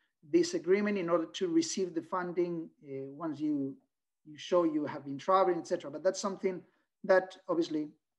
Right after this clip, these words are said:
we're gonna recover it once we can, uh, do the physical exchanges.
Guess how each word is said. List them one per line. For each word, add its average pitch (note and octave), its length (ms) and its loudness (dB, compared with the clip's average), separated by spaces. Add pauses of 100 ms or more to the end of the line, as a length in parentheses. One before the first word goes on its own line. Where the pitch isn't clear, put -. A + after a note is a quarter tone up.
(100)
we're E3 220 2
gonna E3 260 2
recover D#3+ 380 0
it E3 100 -4
once C#3+ 480 -8
we D3 80 -10
can, C#3+ 340 -12 (140)
uh, C3 200 -16 (100)
do D#3 100 -6
the C#3+ 100 -12
physical - 460 -8
exchanges. - 580 -20